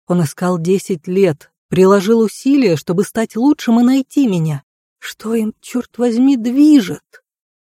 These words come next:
А если я что-то повредила в его сознании десять лет назад,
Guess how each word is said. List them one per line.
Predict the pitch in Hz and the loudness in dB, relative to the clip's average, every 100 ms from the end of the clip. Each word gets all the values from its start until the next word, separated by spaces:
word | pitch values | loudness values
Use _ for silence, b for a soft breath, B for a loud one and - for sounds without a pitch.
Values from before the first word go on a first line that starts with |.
| 208 | -4
А | |
если | 202 269 - 190 | 0 0 -2 -4
я | 185 226 | -2 -4
что-то | - - 247 233 | -4 -6 -4 -4
повредила | - 269 269 233 214 285 240 | -4 -2 0 0 2 2 2
в | |
его | 214 226 | 0 0
сознании | 226 247 220 190 202 247 247 | -2 -2 -2 0 2 2 2
десять | 214 240 233 - | 0 -4 -6 -6
лет | 233 240 - | -6 -6 -2
назад, | 226 233 208 226 | 0 0 -2 -4